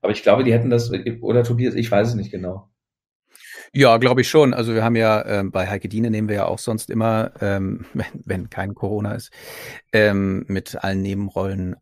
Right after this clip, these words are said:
Speaker 2: auf oder mit den wichtigen Nebenrollen. Ähm, und da haben wir alles, äh, also es, ich glaub, es waren
Speaker 1: Aber separiert,
Speaker 2: ich weiß nicht,
Speaker 1: genau.
Speaker 2: ein paar Nebenrollen waren da und dann haben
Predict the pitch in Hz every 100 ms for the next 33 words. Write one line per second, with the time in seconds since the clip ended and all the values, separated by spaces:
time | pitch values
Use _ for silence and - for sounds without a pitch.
0 | - 82 90 131 - 98 90 87 95 -
1 | 117 110 117 117 110 123 127 127 _ -
2 | - _ _ _ _ - 110 107 104 107
3 | 107 110 107 107 107 - - 107 95 92
4 | 107 113 110 110 - _ - 107 117 -
5 | - - - 107 107 110 120 - 107 -
6 | - - - 95 104 - 98 98 107 107
7 | - - 127 127 113 117 127 - - 156
8 | 147 - - 107 107 - - - - 101
9 | 101 101 107 101 104 101 98 98 98 92
10 | - 95 98 117 123 127 110 98 98 98
11 | 98